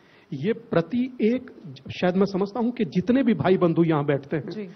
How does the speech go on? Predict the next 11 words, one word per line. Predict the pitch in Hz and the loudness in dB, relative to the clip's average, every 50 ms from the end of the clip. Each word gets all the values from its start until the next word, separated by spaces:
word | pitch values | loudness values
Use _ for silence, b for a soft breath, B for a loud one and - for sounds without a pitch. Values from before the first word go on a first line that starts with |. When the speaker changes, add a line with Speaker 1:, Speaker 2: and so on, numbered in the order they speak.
| B B B B | B B B B
Speaker 1:
या | 165 190 180 | 4 6 8
बैठे | - 165 165 - - 208 | 8 8 8 8 8 6
हुए | 233 220 214 208 214 214 233 | 6 6 6 6 4 4 4
हैं, | 247 - | 4 2
इस | 240 180 | 0 -2
संदर्भ, | - - - 175 170 170 180 214 220 190 - | -2 0 0 2 2 4 4 2 2 0 -4
इस | 254 185 | -8 -6
संवाद | - - 208 180 165 147 160 185 208 - | -2 0 0 2 4 4 4 4 4 2
का | - - 190 151 | -2 -2 -2 0
हिस्सा | 156 151 147 - - 180 143 - | -2 -2 -4 -2 -2 -2 -2 -2
हैं, | - | -6